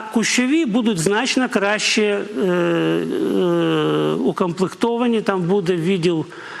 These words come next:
розслідування кваліфікованих злочинів, ну, і так далі. Відпрацьована модель цього самбірського куща, і ще, е, ця модель, е, е, патрульної поліції на селі відпрацьована,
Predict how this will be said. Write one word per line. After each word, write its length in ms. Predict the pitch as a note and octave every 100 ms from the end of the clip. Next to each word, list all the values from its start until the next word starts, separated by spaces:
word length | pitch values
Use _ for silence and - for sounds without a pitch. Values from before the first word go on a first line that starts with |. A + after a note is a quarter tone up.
| - -
розслідування 580 | F3 - G3+ F#3 F3
кваліфікованих 760 | D#3+ E3+ D#3+ F3 B3+ C4 A#3+ A3+
злочинів, 440 | F3 A3 - F#3
ну, 220 | F#3+ C#4 C4+
і 100 | G3
так 160 | F#3+ C#3+
далі. 180 | - - - - - - - - A3 E3+ - - -
Відпрацьована 760 | F#3+ B3+ - B3+ D4 C#4+ A#3+ A#3
модель 340 | A3+ G3 A#3
цього 260 | G3 G#3 F#3
самбірського 680 | A3 G3+ F#3 F3 F#3+ F3+
куща, 560 | - E3 - A3 C4 D4+ -
і 300 | A3+ A3 G#3+
ще, 520 | - - A#3 A#3 F3 - F#3+
е, 140 | F3
ця 240 | - A3 F#3
модель, 480 | F3+ D#3 G3+ F3 D3 - E3+
е, 20 |
е, 1160 | D#3+ D3+ C#3+ C#3 C#3 C#3+ - D#3+ D3+ D3+ D3 C#3+ C#3 - -
патрульної 500 | - F3 A3+ G#3 F#3+
поліції 440 | F3 F#3+ F3+ - E3+
на 120 | E3+
селі 400 | - G3 B3+ D#4 - - -
відпрацьована, 920 | G#3 - F3+ - B3+ C#4 C4 B3+ A3